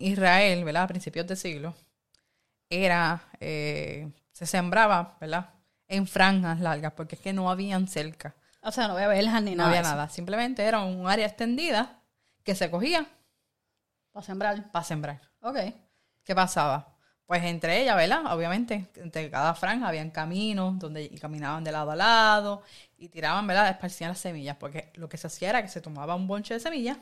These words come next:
Speaker 2: Ajá.
Speaker 1: y se tiraban, se esparcían.
Speaker 2: En el lugar donde se supone que estu-, estuvieran,
Speaker 1: Donde
Speaker 2: pero iban a caer en todos lados.
Speaker 1: iban a caer donde quiera, porque cuando tú tiras algo,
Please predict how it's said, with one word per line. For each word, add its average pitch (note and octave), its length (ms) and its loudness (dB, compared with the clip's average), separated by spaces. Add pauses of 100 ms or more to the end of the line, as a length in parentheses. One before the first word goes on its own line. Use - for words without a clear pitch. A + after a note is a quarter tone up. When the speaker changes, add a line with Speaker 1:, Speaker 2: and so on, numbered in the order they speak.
(120)
Speaker 2:
Ajá. G3+ 320 -6 (300)
Speaker 1:
y G#3 120 -6
se G3 140 -2
tiraban, E3+ 400 2
se E3+ 100 -10
esparcían. D3+ 640 -10 (280)
Speaker 2:
En A3 180 -2
el G3+ 260 -4 (140)
lugar G#3+ 340 2
donde B3 200 -2
se B3 160 -6
supone A3+ 340 -6
que A3+ 100 -6
estu-, G#3+ 180 -12
estuvieran, C#4 320 -6
Speaker 1:
Donde A3 140 0
Speaker 2:
pero G3 140 6
iban G3 220 4
a A3+ 80 2
caer G#3+ 180 4
en G3+ 120 -4
todos F3 140 -4
lados. G#3 160 0
Speaker 1:
iban F3+ 120 2
a F#3 80 -2
caer F#3 100 0
donde G3+ 140 -4
quiera, C#4+ 160 -4
porque G3+ 240 -8
cuando E3+ 240 -8
tú F3+ 100 -10
tiras G3 260 0
algo, A3+ 440 -4